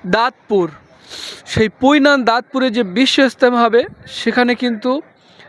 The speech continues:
আমরা দাঁড়িয়ে আছি। আর সেই ইজতেমার ময়দানে যে নামাজ ঘর তৈরি করা হয়েছে already, সেখানে আমরা আজকে এসে জুমার নামাজ আদায় করেছি এবং বয়ান বক্তব্য শুনেছি। এবং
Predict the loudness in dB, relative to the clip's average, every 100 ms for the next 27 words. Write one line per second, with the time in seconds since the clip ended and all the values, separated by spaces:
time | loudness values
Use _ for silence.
0 | -6 -2 0 2 2 0 0 0 -2 -4
1 | -8 -10 _ _ _ _ _ -20 _ 0
2 | 0 0 -2 0 2 2 2 -2 -6 -4
3 | -2 -2 -2 -2 -4 -2 2 2 2 -6
4 | -20 -20 -20 -12 -2 0 2 0 2 0
5 | 2 0 2 2 2 4 2 2 2 4
6 | 4 4 2 -2 0 0 2 2 2 2
7 | 0 0 -2 0 0 0 0 0 0 0
8 | -2 -2 -2 0 0 0 2 2 2 0
9 | -2 -4 -8 -16 -16 -16 -16 -8 0 2
10 | 2 2 2 2 2 0 -2 0 -2 0
11 | 0 2 0 0 0 -2 -2 -10 -16 -12
12 | -2 2 2